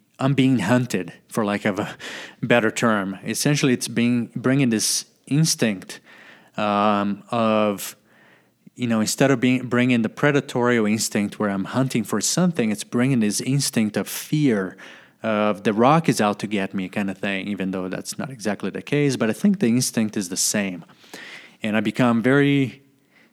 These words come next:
kind of focused on what I have to do next to, to get through, you know, to, uh, to, to rock climb. So I think that's kind of the second thing that I wanted to discuss today, just how there are different things that are complementary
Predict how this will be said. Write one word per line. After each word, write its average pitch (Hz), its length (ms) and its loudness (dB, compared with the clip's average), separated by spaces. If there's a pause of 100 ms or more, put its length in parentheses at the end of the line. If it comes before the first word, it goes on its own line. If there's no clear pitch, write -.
(120)
kind 127 180 0
of 110 100 0
focused 117 600 -2
on 101 420 -2
what 107 160 -2
I 110 60 0
have 107 220 -2
to - 100 -6
do 110 180 0
next 104 540 -2 (300)
to, 104 420 0 (100)
to 131 100 -2
get 113 240 2
through, 139 340 2
you 95 120 -8
know, 95 160 -2
to, 98 220 -2
uh, 92 260 -4 (340)
to, - 300 -8
to - 220 -6
rock 98 240 -2
climb. - 340 -10 (1040)
So 143 280 4
I 139 100 6
think 139 200 4
that's 131 240 2
kind 151 180 2
of 123 80 4
the 110 80 0
second 127 460 2
thing 120 180 2
that 113 100 2
I 107 60 2
wanted 107 300 2
to 110 60 -2
discuss 120 460 0
today, 107 300 0
just 120 220 0
how 139 440 2 (220)
there 127 200 0
are 120 60 2
different 151 380 2
things 143 260 2
that 131 100 4
are 110 100 2
complementary 107 960 -2